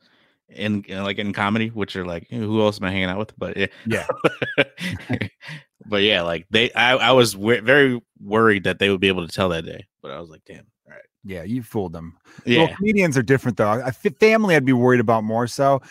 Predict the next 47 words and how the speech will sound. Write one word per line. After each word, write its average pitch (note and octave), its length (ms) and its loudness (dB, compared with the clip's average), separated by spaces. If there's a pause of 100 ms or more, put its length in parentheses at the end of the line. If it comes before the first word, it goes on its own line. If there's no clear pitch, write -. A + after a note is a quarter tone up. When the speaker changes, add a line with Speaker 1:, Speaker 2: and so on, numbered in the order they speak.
(120)
Speaker 2:
Comedians E3+ 380 0
are C3+ 40 2
so C3 180 2
self-, B2 280 4 (240)
self-involved. A#2+ 960 4
<laughs> - 100 -16
They F#3 140 0
probably F3 240 4
even C#3 160 0
notice. A2+ 280 -4 (540)
Speaker 1:
<laughs> - 0 - (540)
Speaker 2:
You're D3 380 -4
worried G3+ 140 4
about D#3 220 4
their C#3 140 4
next C3+ 280 0
drink, G#2 360 -8
not A#2+ 120 -2
your A2 100 -6
wife's A2 320 -4
next G2 220 -10
drink, F#2 280 -14
you C3+ 60 2
know? C3+ 60 8
Speaker 1:
Right, A#2+ 160 4
exactly. A2+ 600 0
Yeah. G#2+ 300 -2
Speaker 2:
Absolutely. A#2 460 -2 (400)
Speaker 1:
<laughs> - 340 -10
Speaker 2:
All E3 160 8
right, E3+ 80 6
man, D#3+ 160 8
here's G#3 120 6
something G3 240 2
funny, D3+ 280 2
though. A2 400 0
Get E3+ 160 2
this D#3+ 160 2
shit. F#2 260 -8
So, B2+ 400 0 (380)
being D#3+ 180 -2
a C#3+ 60 2
professional B2+ 480 -4
podcaster G#2+ 640 -4
like F#2+ 180 -8
I E2+ 140 -10
am D#2 240 -20